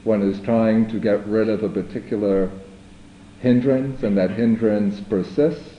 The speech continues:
then one will contemplate or,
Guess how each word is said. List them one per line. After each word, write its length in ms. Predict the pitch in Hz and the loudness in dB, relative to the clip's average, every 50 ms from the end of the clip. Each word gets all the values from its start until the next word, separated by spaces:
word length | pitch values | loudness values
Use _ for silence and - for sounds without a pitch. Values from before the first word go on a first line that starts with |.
| - - - - - - - - - - - - | -20 -20 -20 -20 -20 -20 -20 -20 -20 -20 -18 -4
then 380 | 120 120 117 123 127 127 127 120 | 0 4 4 6 6 4 4 4
one 380 | 120 113 117 117 117 120 110 | 4 4 4 4 2 2 2
will 760 | 113 113 113 113 113 113 113 113 110 110 110 110 110 - - - - - - - - - - - - - - - - - - - - - - - - - - - - - - - - - - - - - - - - - - - - - - - - - - - - - - - - - - - - - - - - - - - - - - - - - | 4 4 4 4 4 4 4 4 4 4 2 0 -2 -6 -10 -16 -18 -20 -20 -20 -20 -20 -20 -20 -20 -20 -20 -20 -20 -20 -20 -20 -20 -20 -20 -20 -20 -20 -20 -20 -20 -20 -20 -20 -20 -20 -20 -20 -20 -20 -20 -20 -20 -20 -20 -20 -20 -20 -20 -20 -20 -20 -20 -20 -20 -20 -20 -20 -20 -20 -20 -20 -20 -20 -20 -20 -20 -20 -20 -20 -20 -20 -20 -20 -16 -10
contemplate 1040 | - - 127 127 127 127 131 123 120 - - 123 117 120 120 120 120 120 120 - - 101 | -4 0 0 0 2 2 0 -2 -2 -2 -2 0 2 2 2 0 -2 -4 -8 -8 -8 -4
or, 500 | 92 92 90 90 87 87 90 90 90 | -2 -2 -2 0 -2 -2 -4 -4 -6